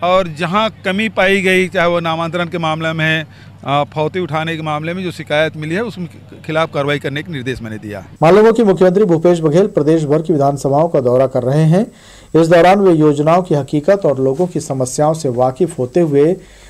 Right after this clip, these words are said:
Speaker 2: उसका समाधान भी कर रहे हैं। बिलासपुर जिले में भी तखतपुर से इसकी शुरुआत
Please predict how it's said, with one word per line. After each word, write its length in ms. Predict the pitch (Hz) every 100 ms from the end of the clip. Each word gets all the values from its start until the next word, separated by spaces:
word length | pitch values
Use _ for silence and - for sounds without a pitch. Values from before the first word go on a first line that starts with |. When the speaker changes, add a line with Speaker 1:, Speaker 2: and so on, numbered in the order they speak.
| - 156
Speaker 2:
उसका 200 | 156 165
समाधान 540 | 151 139 - 139 156
भी 100 | 139
कर 160 | 127 110
रहे 140 | 113
हैं। 200 | 104 - - - 131
बिलासपुर 400 | 139 135 - 143
जिले 240 | 127 147
में 140 | 175 165
भी 220 | 202 233 - _ -
तखतपुर 400 | 151 156 202 151
से 140 | 127 135
इसकी 240 | 127 135
शुरुआत 480 | 123 156 156 120